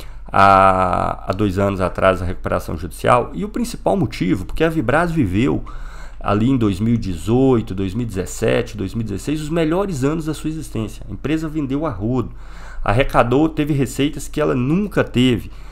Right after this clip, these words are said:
teve lucros de dezenas a chegando a centena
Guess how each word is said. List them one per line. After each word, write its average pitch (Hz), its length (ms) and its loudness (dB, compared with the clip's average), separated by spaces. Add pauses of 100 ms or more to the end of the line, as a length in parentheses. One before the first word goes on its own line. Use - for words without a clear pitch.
(240)
teve 147 240 0
lucros 139 560 -2
de 143 300 -4
dezenas 151 880 2
a 180 40 0
chegando 156 360 0
a 165 40 0
centena 170 800 0